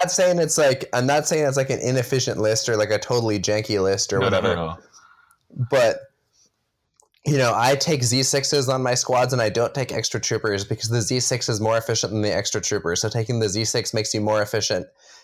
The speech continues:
Speaker 1: and taking the extra trooper brings you back more towards the basic efficiency level, which is lower. So he was using both of those, which gives him a more reliable way to punch through cover, even if it's, like, less overall efficient.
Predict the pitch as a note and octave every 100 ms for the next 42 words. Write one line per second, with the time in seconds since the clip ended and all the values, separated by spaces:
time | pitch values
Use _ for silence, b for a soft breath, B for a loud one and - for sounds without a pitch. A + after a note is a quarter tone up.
0 | B G#2+ B2 A2+ G#2+ G#2 - A#2 - A2+
1 | - A2+ A2+ G2 G#2+ G2+ G2+ G#2+ G#2+ A#2
2 | G#2+ G#2+ - A2+ G#2 F#2+ G2 G#2 - A2
3 | G#2 - G#2 G#2 - G2+ F#2+ F#2+ F#2+ F#2
4 | F#2 - F#2+ - F#2 B B B - C3
5 | D3 C#3 B2 B2 B2 G2+ A2+ A2+ A2 G#2+
6 | G#2 G#2 A2+ - G#2 B2+ G#2+ G#2 A2 A2
7 | G2+ G#2+ A#2+ A#2 A2+ G#2+ B B G#2+ A#2
8 | A2 - A#2+ - - G#2 - A2 A#2+ B2
9 | A2+ G#2+ G#2+ A2+ - G2 G#2 G2+ G2+ A2
10 | G#2 G#2 G2 F#2 G#2+ G2+ C#3+